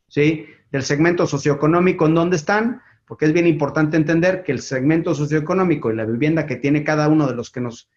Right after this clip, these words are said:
acompaña hoy en día, definitivamente no es el mismo a la gente que está trabajando en muchas de la-, de, de las empresas, ¿no? Pero si quieres, vamos al siguiente tema.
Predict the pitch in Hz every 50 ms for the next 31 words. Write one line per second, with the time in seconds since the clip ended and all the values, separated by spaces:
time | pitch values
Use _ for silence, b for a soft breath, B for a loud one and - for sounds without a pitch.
0 | _ _ _ - 127 - 127 127 131 151 156 160 165 165 165 165 170 160 165 170
1 | 170 175 175 - _ _ _ - 135 127 - 127 123 123 123 156 151 151 147 147
2 | 143 143 139 143 135 - 143 147 147 147 147 156 185 202 190 b b b b b
3 | - 120 117 117 120 - 139 139 139 151 - - - - 135 131 - 139 131 123
4 | 120 - 123 135 139 147 147 147 b b b b _ _ _ - 135 120 123 127
5 | 127 127 131 123 113 123 113 110 107 113 113 - 120 117 123 - 120 120 110 -
6 | - 113 107 - - - - - 131 160 185 - 165 147 147 - - 180 185 175
7 | 175 175 180 156 156 151 147 143 151 147 147 147 143 - 117 -